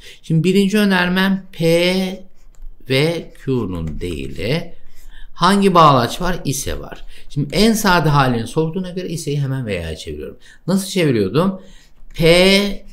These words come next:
ise Q'nun değili. El arabayı süren bu. El arabanın kolları kendisinde kaldı bir tanesi. Ortaya da ne geldi? Veya bağlacı geldi P.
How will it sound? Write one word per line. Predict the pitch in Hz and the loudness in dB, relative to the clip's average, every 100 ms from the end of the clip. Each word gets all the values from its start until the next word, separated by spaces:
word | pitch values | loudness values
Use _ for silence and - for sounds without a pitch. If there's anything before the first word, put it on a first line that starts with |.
| - - | -12 -4
ise | 143 - 107 95 - | -2 0 -2 -2 -6
Q'nun | 120 107 95 90 | -4 -4 -4 -4
değili. | 87 87 80 | -4 -4 -6
El | - 135 156 | -2 2 4
arabayı | 139 110 98 | 4 2 0
süren | - 104 98 87 82 | -2 -4 -4 -4 -4
bu. | 101 185 196 - - - - | -2 -2 -2 -8 -18 -20 -4
El | 139 139 | 2 2
arabanın | 104 92 85 82 - - - - - - - | 2 -2 -6 -12 -20 -20 -20 -20 -20 -20 -20
kolları | - 113 104 95 82 | -8 -6 -4 -6 -8
kendisinde | - 98 95 - 135 147 | -6 -6 -6 -8 -6 -4
kaldı | 156 151 151 | -2 -2 -2
bir | 143 | -4
tanesi. | 156 143 131 - 160 160 - - - | -2 -2 -2 -4 -6 -6 -14 -20 -6
Ortaya | - 156 147 117 | 2 4 4 0
da | 107 | 0
ne | 131 | -2
geldi? | 127 107 107 143 127 87 | -2 -2 -2 -4 -6 -6
Veya | 101 104 95 | -4 -2 -2
bağlacı | 85 82 78 73 78 | -4 -6 -6 -8 -10
geldi | 78 73 71 - - | -10 -10 -12 -16 -14
P. | 73 80 127 | -10 -8 -10